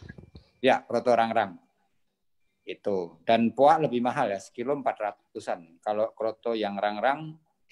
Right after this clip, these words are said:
antara dua ratus sampai, eh, tiga ratus.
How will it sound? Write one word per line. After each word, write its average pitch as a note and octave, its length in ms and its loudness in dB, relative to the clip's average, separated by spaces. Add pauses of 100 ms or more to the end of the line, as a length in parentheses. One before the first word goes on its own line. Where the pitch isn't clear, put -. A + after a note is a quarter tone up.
(240)
antara A2 380 2
dua G#2+ 460 2
ratus - 560 -4
sampai, A#2 500 0 (680)
eh, G2 1040 -4
tiga A2+ 220 0
ratus. - 480 -4